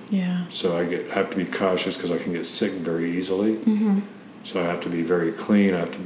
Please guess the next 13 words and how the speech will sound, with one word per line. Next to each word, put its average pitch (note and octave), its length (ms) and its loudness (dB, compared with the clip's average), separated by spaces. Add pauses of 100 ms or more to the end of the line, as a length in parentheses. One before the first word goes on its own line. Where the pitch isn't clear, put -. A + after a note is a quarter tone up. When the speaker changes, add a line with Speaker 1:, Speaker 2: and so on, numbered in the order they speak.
Speaker 2:
make F2+ 160 0
sure F2+ 160 -2
I'm E2 80 -4
around F2 280 0
people E2+ 300 -2
that D#2+ 60 -4
aren't E2+ 260 -4
sick. - 400 -2 (320)
Speaker 1:
Mm-hmm. G#3 380 2 (420)
Speaker 2:
Um, D2+ 300 -4 (240)
things F2 240 0
like D#2 180 0
that. D#2+ 320 -2